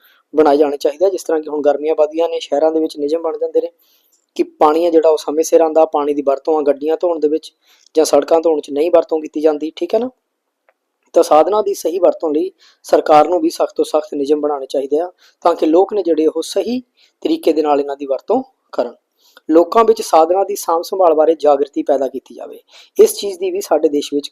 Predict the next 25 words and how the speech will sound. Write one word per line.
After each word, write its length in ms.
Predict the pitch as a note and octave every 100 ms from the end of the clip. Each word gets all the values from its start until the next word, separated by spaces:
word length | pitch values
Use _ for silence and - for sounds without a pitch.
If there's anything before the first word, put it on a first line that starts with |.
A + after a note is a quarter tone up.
| E3
ਘਾਟ 180 | C3+ -
ਹੈਗੀ 140 | C#3
ਆ, 40 | D3
ਬੱਚਿਓ, 340 | D3 D#3 D#3+ _ _ _ _
ਠੀਕ 180 | - E3
ਹੈ। 60 | G#3
ਸਕੂਲਾਂ 360 | - D#3 D#3 F3
ਦੇ 80 | E3
ਵਿੱਚ 180 | E3+
ਅਸੀਂ 160 | E3 D#3+
ਤੁਹਾਨੂੰ 240 | E3+ D#3
ਬਾਰ-ਬਾਰ 340 | D3 C#3+ D3 D#3
ਦੱਸਦੇ 380 | D3 D3 D#3+ F#3
ਹਾਂ, 80 | G3 _ _ _
ਪਰ 120 | F3
ਆਮ 200 | D#3+ F3+
ਲੋਕਾਂ 300 | F#3+ E3+ F3+
ਦੇ 60 | E3
ਵਿੱਚ 180 | E3 -
ਸਾਧਨਾਂ 420 | - C#3+ D#3 F#3
ਦੀ 100 | F3+
ਸਾਂਭ 260 | - D3+ D3+
ਸੰਭਾਲ 280 | F#3+ E3
ਬਾਰੇ 200 | C#3+ D3
ਜਾਗ੍ਰਿਤੀ 560 | C#3+ C3+ C3 _ F#3 G#3+